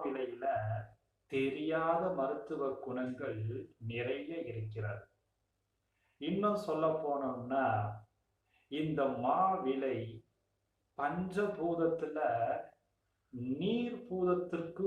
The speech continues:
உரித்தானதாக கருதப்படுகின்றது. காரணம் நீரினுடைய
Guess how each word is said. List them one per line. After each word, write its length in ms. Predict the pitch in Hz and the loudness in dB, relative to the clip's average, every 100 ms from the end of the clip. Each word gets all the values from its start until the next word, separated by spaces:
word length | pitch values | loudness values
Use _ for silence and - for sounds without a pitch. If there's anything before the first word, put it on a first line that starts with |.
| 170 | 2
உரித்தானதாக 1000 | 156 165 - 165 160 156 147 139 - 160 143 | 2 -2 2 2 2 0 0 0 0 -2 -2
கருதப்படுகின்றது. 1000 | 135 131 127 120 107 110 107 110 - - _ _ _ _ _ _ _ _ _ _ _ _ - | -2 -4 -4 -6 -2 -2 -2 -4 -12 -20 _ _ _ _ _ _ _ _ _ _ _ _ 2
காரணம் 800 | 160 185 202 196 190 - - - - - - _ _ | 6 8 8 6 4 4 2 0 -6 -12 -20 _ _
நீரினுடைய 920 | 139 156 208 226 220 208 202 185 175 | -8 -2 0 2 0 0 2 2 4